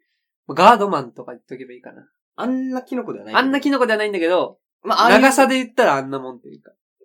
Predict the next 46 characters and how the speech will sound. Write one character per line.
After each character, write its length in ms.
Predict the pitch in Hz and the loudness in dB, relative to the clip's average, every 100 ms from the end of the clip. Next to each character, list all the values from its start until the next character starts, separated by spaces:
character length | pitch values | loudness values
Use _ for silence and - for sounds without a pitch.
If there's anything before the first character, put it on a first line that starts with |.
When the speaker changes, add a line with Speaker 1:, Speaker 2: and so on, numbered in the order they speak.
| _ _ | _ _
Speaker 2:
嘘、 180 | 151 - | -18 -12
ガ 140 | 190 247 | -6 -6
ー 20 | |
ド 80 | 131 | -6
マ 60 | |
ン 20 | 131 | -12
も 60 | |
っ 20 | |
と 100 | - | -18
短 260 | 113 113 - | -20 -18 -18
く 120 | - | -20
な 60 | - _ _ _ _ - | -20 _ _ _ _ -12
い？ 120 | 151 | -2
Speaker 1:
長 260 | 175 202 262 | 2 6 6
い 80 | 160 | 4
ガ 120 | 139 | 0
ー 20 | |
ド 80 | 123 | -2
マ 100 | 113 | -14
ン 60 | |
だ 80 | 120 | -16
か 60 | 135 | -14
ら。 140 | - - - - | -16 -12 -8 -8
Speaker 2:
<laughs> 280 | - - 147 | -10 -12 -6
長 200 | 160 185 | -2 -2
い 60 | |
マ 120 | 117 | -4
ン 40 | 107 | -12
ね。 140 | - _ | -18 _
Speaker 1:
そ 120 | - | -10
う、 60 | 139 | -6
長 220 | 160 175 | -2 2
い 80 | 320 | 4
マ 80 | 196 | 4
ン。 160 | 147 220 | 2 2
Speaker 2:
あ、 40 | |
マ 80 | 262 | 2
ジ 60 | 320 | -2
で 100 | 156 | -4
す 160 | - | -6
か？ 80 | 151 | -4
長 160 | 165 208 | -2 -2
い 60 | |
マ 80 | |
ン。 20 | |
Speaker 1:
う 60 | 170 | -2